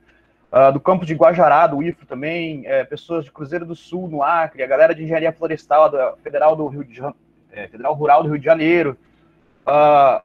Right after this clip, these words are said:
uma acadêmica acabou de falar, que é do Pará, de Altamira, outra que comentou agora há pouco, que é da Bahia, de Porto Velho. Então, assim,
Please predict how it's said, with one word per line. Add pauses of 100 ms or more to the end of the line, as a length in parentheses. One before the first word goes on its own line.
(100)
uma
acadêmica
acabou
de
falar,
que
é
do
Pará,
de
Altamira, (840)
outra
que
comentou
agora
há
pouco,
que
é
da
Bahia,
de
Porto
Velho. (420)
Então,
assim,